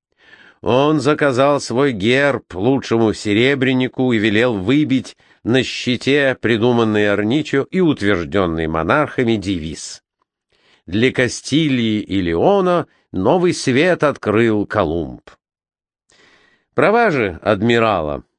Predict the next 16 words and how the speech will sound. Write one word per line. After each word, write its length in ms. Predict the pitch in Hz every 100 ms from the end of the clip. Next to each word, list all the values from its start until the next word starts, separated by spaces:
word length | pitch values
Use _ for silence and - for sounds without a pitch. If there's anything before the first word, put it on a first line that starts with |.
| -
дарованные 720 | 95 139 127 110 98 98 98
ему 180 | 101 101
ещё 320 | 92 - 113
перед 380 | - 120 98 -
путешествием, 920 | 98 127 127 247 214 202 214 208 175 _ _
сейчас 500 | - 156 147 214 196
были 240 | 165 185
закреплены 840 | 156 147 156 160 156 139 143 160 190
королевским 760 | - 131 113 135 - - 127 -
указом. 720 | 113 - 85 65 58 57 50 _ _ _ _ _ _ _ _ _ _ _ _ -
Господин 640 | 110 147 - 165 165 247 240
велел 380 | 202 190 202 175
сеньору 480 | 185 175 180 170
Марио 540 | 156 156 180 175 170 156
и 100 | 139
мне 560 | 127 127 156 202 185